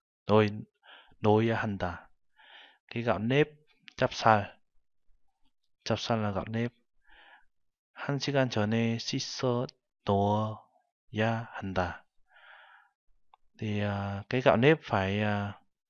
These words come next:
vo sẵn trước một tiếng. Vo gạo. Chúng ta Hàn Quốc thì dùng là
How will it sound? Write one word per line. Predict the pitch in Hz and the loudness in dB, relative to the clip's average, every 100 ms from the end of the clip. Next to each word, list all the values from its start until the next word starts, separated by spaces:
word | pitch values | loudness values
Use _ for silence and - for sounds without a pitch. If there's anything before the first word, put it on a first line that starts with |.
| _ _ _ _ _ _ _ - | _ _ _ _ _ _ _ -12
vo | 110 123 120 | 6 8 8
sẵn | - - 156 165 | 6 0 0 -4
trước | 165 - | -4 -4
một | 117 - | -8 -2
tiếng. | 104 110 - _ _ _ _ _ _ _ - _ _ _ _ _ _ _ - - - - | -2 -2 -6 _ _ _ _ _ _ _ -20 _ _ _ _ _ _ _ -16 -16 -20 2
Vo | 120 113 | 4 6
gạo. | 110 - - - _ - - 117 117 107 | 6 2 -8 -20 _ -20 -14 -12 -10 -10
Chúng | - 110 | -8 -4
ta | 120 110 | -2 -2
Hàn | 104 98 101 | -2 -6 -4
Quốc | 131 135 | -6 -4
thì | 85 | -6
dùng | 92 90 | -6 -6
là | 87 | -8